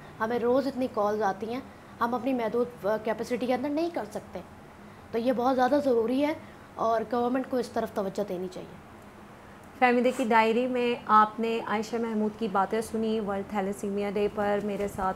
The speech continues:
Speaker 2: इस वक्त, अ, जो है thalassemia patient आयशा महमूद, जिनकी organization, अ, फेथ, अ, जो है वो thalassemia patients के लिए काम करती है और उनका गिला जो है वो हुकूमत से है, उनका, अ, बहुत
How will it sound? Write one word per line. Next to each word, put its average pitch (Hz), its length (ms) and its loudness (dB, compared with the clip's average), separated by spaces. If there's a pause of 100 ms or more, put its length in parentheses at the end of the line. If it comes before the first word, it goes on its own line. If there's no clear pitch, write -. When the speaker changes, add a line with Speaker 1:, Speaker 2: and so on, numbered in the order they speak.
(140)
Speaker 2:
इस 196 220 -6
वक्त, 190 320 -4
अ, 185 380 0
जो 202 180 -6
है 190 340 -2
thalassemia 190 600 -4
patient 196 640 -6
आयशा 196 300 -4
महमूद, 208 440 -2
जिनकी 190 320 -2
organization, 196 920 -2 (140)
अ, 180 160 -2
फेथ, 214 380 8
अ, - 60 -8 (1160)
जो 202 100 -6
है 190 260 0
वो 190 180 -2
thalassemia 196 680 0
patients 196 680 -4
के 196 100 0
लिए 190 200 -2
काम 202 340 0
करती 190 340 -2
है 190 260 0
और 190 220 -2
उनका 220 340 2
गिला 220 360 10
जो 233 160 2
है 170 240 -2 (420)
वो 214 420 6
हुकूमत 226 680 2
से 208 220 0
है, 190 340 2
उनका, 196 540 0
अ, 185 340 -4
बहुत 202 480 -4